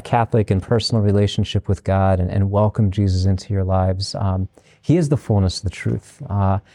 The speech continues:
and, and in, when you find him, you're gonna find the church. Uh, if you'd like to grow in this relationship with God and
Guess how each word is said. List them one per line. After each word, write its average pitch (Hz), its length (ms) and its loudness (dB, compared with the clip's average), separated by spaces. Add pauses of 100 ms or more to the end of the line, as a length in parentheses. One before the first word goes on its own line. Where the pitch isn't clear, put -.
(240)
and, 110 680 2
and 131 380 2
in, 151 300 2
when 147 180 2
you 160 80 2
find 151 340 -2
him, 165 180 0
you're 151 140 2
gonna 165 160 2
find 135 400 0
the 107 120 2
church. - 580 -4
Uh, 110 340 -6
if - 380 -2
you'd 175 120 2
like 175 200 0
to 143 80 0
grow 113 320 2
in 120 60 2
this 113 160 -2
relationship 110 560 -2
with - 120 -4
God 110 300 0
and 95 140 0